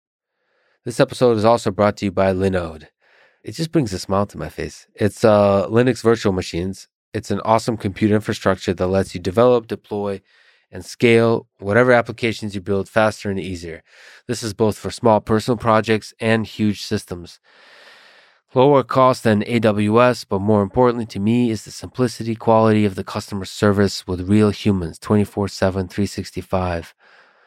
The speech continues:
There's a bunch of competitors I can list,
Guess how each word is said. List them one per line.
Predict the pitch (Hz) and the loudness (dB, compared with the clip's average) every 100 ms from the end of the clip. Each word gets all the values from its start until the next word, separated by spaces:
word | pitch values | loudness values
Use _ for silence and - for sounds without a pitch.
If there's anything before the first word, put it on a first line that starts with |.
| _ _ _ - | _ _ _ 0
There's | 120 | 2
a | 107 | 2
bunch | 113 113 | 2 2
of | 110 | 0
competitors | - 98 107 104 101 92 | -4 0 2 2 0 -2
I | 95 | -4
can | - 98 | -2 0
list, | 117 117 - - - | 2 0 -8 -20 -20